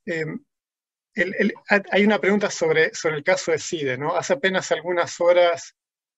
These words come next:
eh, un grupo de, de colegas del Instituto Kellogg firmamos una carta de solidaridad con, con las y los colegas en cide.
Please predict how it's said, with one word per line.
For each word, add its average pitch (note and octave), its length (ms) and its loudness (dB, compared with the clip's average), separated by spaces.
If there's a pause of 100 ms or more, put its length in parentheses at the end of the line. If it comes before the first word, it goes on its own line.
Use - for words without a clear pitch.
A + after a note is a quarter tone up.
(200)
eh, C#3+ 400 0
un D#3+ 200 -10
grupo D#3+ 380 2
de, C#3+ 260 4
de C#3+ 200 -4
colegas D3 720 0
del C#3 140 -6
Instituto D3 500 -2
Kellogg F3+ 400 2
firmamos C#3+ 640 -2
una C#3 160 0
carta C3+ 640 0 (460)
de C3+ 60 -14
solidaridad C3+ 800 2
con, C3 320 -8
con B2+ 260 -2
las D3 260 2
y D3+ 40 -2
los C3 180 -2
colegas C#3 460 0
en C3 100 -8
cide. D#3+ 580 2